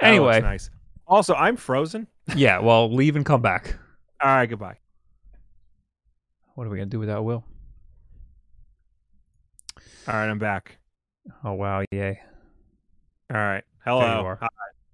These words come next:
Speaker 2: everybody.
Speaker 1: Uh, what, what are the good,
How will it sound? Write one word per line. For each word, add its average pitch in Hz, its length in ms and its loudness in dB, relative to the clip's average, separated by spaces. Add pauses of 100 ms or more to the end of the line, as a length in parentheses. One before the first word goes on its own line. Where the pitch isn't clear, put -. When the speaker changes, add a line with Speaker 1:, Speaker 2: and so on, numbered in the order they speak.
(360)
Speaker 2:
everybody. 95 540 -14 (1200)
Speaker 1:
Uh, 135 680 6 (180)
what, 233 440 4
what 170 280 4
are 427 100 6
the 240 120 4
good, 156 540 2